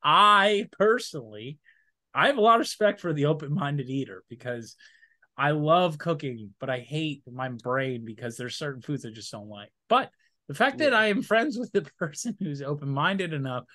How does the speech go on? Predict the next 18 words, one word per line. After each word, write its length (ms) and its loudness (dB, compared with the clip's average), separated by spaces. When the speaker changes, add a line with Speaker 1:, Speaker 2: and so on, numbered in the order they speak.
Speaker 1:
to 80 -6
give 280 2
the 100 -2
pre-made 640 0
<laughs> 220 -10
hard-boiled 560 0
eggs 220 0
a 40 -2
try 380 0
Speaker 2:
<laughs> 440 -20
Speaker 1:
for 360 6
your 360 2
big 200 -2
weekend, 520 -2
I 100 4
respect. 480 2
But 140 -6
dude, 260 -4